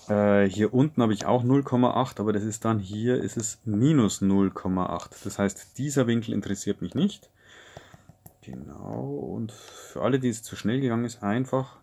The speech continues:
nochmal. Nochmal so. Also Skizze. Hier, das, das ist der Winkel.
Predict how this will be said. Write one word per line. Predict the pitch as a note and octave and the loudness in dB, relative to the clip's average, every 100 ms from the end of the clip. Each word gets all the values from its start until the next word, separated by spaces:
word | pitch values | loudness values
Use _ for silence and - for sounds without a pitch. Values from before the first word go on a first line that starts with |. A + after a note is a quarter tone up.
| - | -14
nochmal. | E2+ E2+ G2 - - G#2+ A#2+ E3+ G#3 - - - _ _ _ _ _ _ _ _ _ _ _ _ - | -6 0 0 -2 -4 0 4 4 2 -2 -20 -20 _ _ _ _ _ _ _ _ _ _ _ _ -10
Nochmal | G#2 A2 - - - F2 F2+ E2+ E2+ F2 | -8 -6 -10 -16 -14 -14 -12 -12 -12 -14
so. | - - - - - - - - _ - | -16 -16 -14 -14 -16 -18 -20 -20 _ -14
Also | F#2+ F#2 | -10 -8
Skizze. | - - - D#3 - - - C3+ C3+ C3+ C3 C3 C3+ - - - _ _ _ _ _ _ _ - | -8 -6 -4 -4 -4 -6 0 4 4 6 6 4 0 -4 -16 -20 _ _ _ _ _ _ _ -20
Hier, | - - G#2+ G#2+ G#2+ A2 G#2+ G#2+ G#2 | -20 -14 -8 -6 -2 0 2 2 2
das, | G2+ G2 - - - - - | 0 -4 -6 -14 -16 -16 -10
das | - G2+ - | -6 -6 -8
ist | G2+ - | -16 -10
der | G2+ G2 G2+ | -4 -2 0
Winkel. | G2+ F#2+ - F2 | 0 0 -4 -8